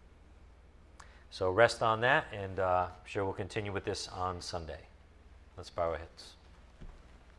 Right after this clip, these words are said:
Father, we thank you so much for the simple, wonderful, pure truths in your word. We thank you for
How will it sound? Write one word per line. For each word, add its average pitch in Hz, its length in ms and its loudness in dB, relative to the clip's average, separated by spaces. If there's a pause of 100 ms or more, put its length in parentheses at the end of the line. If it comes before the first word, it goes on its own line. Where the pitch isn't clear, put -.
(1080)
Father, 165 260 12
we 123 100 4
thank 127 320 0
you 101 80 -4
so 117 240 0
much 113 420 2 (200)
for 104 200 -2
the 92 100 -2
simple, 98 500 -2
wonderful, 95 580 -4 (580)
pure 113 260 4
truths 104 480 -4
in 92 140 -4
your 87 100 -4
word. 107 420 0 (960)
We 95 80 -10
thank 107 340 -2
you 101 80 -4
for 87 480 -2